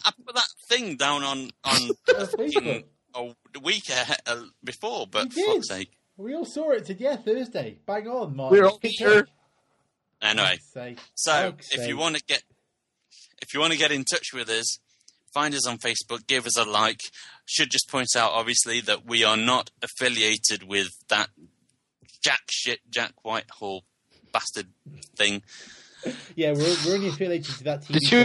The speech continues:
Speaker 2: show.
Speaker 3: watch it, Morton? 'Cause I
Speaker 1: No,
Speaker 3: have to say,
Speaker 1: no,
Speaker 3: I
Speaker 1: but
Speaker 3: laughed
Speaker 1: I
Speaker 3: once or twice. It was reasonably
Speaker 1: I hate
Speaker 3: okay.
Speaker 1: that man. I really hate that man.
Speaker 2: Oh, yeah, I can,
Speaker 1: I
Speaker 2: I can
Speaker 1: really
Speaker 2: feel the hatred coming across Skype right now.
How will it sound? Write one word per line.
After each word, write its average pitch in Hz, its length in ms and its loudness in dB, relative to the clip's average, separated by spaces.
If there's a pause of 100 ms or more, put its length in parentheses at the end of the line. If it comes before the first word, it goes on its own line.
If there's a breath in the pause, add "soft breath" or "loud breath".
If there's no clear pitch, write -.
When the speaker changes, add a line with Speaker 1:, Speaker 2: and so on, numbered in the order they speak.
(100)
Speaker 2:
show. 220 140 8
Speaker 3:
watch 180 200 6
it, 226 140 2
Morton? 175 400 6
'Cause 139 360 0
I 131 60 2
Speaker 1:
No, 120 100 6
Speaker 3:
have 107 240 4
to 135 60 2
say, 143 60 6
Speaker 1:
no, 139 60 4
Speaker 3:
I 123 140 6
Speaker 1:
but 120 80 0
Speaker 3:
laughed 120 280 6
Speaker 1:
I - 80 -18
Speaker 3:
once 123 220 -2
or 113 40 -10
twice. 117 420 2
It 113 220 -2
was 120 200 -4
reasonably 120 600 2 (560 soft breath)
Speaker 1:
I 107 120 0
hate 107 260 -2
Speaker 3:
okay. 98 120 2
Speaker 1:
that 101 80 2
man. 90 220 -4 (140)
I 101 200 -2 (100)
really 92 240 0
hate 92 200 -8
that 85 120 -14
man. 82 260 -16
Speaker 2:
Oh, 131 60 -16
yeah, 170 300 -12
I 151 80 -10
can, 147 120 -12
Speaker 1:
I 143 60 -10
Speaker 2:
I 156 160 -10
can 156 140 -12
Speaker 1:
really - 120 -2
Speaker 2:
feel 160 180 -4
the 135 80 -8
hatred 143 360 -12
coming 113 180 -12
across 113 260 -14
Skype 131 280 -12
right 113 140 -14
now. 113 200 -14